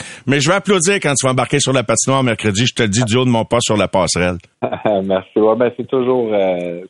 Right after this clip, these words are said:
Speaker 2: c'est toujours spécial. C'est, j'ai, j'ai été un, un, un,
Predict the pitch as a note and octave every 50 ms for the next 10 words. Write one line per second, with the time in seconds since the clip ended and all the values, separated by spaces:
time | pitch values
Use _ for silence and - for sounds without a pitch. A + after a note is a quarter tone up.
0 | _ - F#2+ - G#2+ G#2 G2+ A2 A#2 A#2 - _ - F#2+ E2+ - - F#2 F#2 G#2
1 | C3 C3 A#2 A2 G2+ G2 - _ - - - - - _ _ _ _ _ _ _
2 | _ _ _ _ _ - D2 F2 F2+ - - F2+ F2 F2+ F2 - F#2 F#2 F2+ -
3 | - G#2+ G#2 G2+ G2 F#2+ F#2+ F#2+ F#2+ F#2+ F#2+ - - G2 G2 G2 - - G2 F#2+
4 | F#2+ F#2+ F#2 F#2 F#2 F2+ F#2 G2 A2